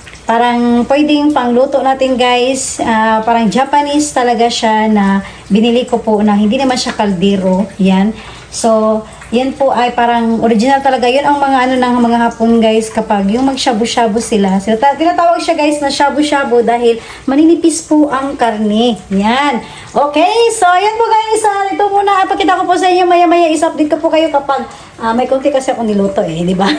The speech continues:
<laughs> Ayan, mat-, pag matapos na po. At syempre, ayan, ang kalat pa ng kusina ni Kindness dahil, syempre, guys,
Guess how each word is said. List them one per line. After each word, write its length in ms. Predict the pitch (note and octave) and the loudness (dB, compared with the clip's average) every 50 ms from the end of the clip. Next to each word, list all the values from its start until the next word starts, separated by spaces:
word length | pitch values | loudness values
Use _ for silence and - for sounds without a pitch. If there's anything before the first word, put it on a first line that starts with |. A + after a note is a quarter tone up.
| - D#4 D4+ D4 - C4+ | 2 2 2 2 0 -2
<laughs> 380 | C4 - - - - - - | -2 -4 -6 -8 -10 -6 -2
Ayan, 240 | B3 C4 B3+ A#3+ A#3+ | 0 0 2 2 2
mat-, 240 | A#3+ A#3+ A#3+ A#3+ - | 0 0 0 0 -2
pag 160 | B3 B3 A#3+ | -2 0 0
matapos 400 | C4+ C4+ D4+ D#4 D#4+ D4+ F4 D#4 | 0 0 0 0 0 0 0 2
na 160 | D#4+ E4+ E4 | 2 0 2
po. 240 | - D#4 D#4+ E4+ E4+ | 2 2 2 2 2
At 320 | - - C#4 C#4 C#4 C4+ C4+ | 2 2 2 0 0 -2 -2
syempre, 560 | - - E4 G4+ A#4+ A#4 A#4 F#4+ F#4 F#4 F4 | -2 0 0 0 0 0 0 0 0 2 2
ayan, 720 | D4 D4+ D#4 D4+ D4 D4+ F4 G4+ G#4 G4 F#4 F#4 F#4+ E4+ | 2 2 4 4 4 2 2 0 0 2 2 2 2 2
ang 80 | D#4 D4+ | 2 2
kalat 320 | D4+ D#4 D#4 E4 D#4+ E4 | 0 0 0 0 0 0
pa 80 | D#4+ D#4+ | -2 0
ng 80 | D4 | 0
kusina 240 | D4 D#4 D4+ D#4 D#4 | 0 0 0 2 2
ni 80 | D4+ D4+ | 2 2
Kindness 480 | D4+ D4 D4 D4 C#4+ C#4+ D4 D4 A3+ | 2 2 2 2 2 0 0 0 0
dahil, 320 | A#3 A#3+ A#3 A#3 A3+ A3+ A3+ A3+ - - - - - - - | 0 0 2 2 0 0 0 -2 -6 -12 -18 -20 -20 -10 -4
syempre, 320 | - A#3 B3 A#3+ C4 B3 | -2 -2 0 0 0 2
guys, 400 | A3+ B3 A#3+ A#3+ A#3+ A#3+ - - | 2 2 2 2 0 0 -2 -4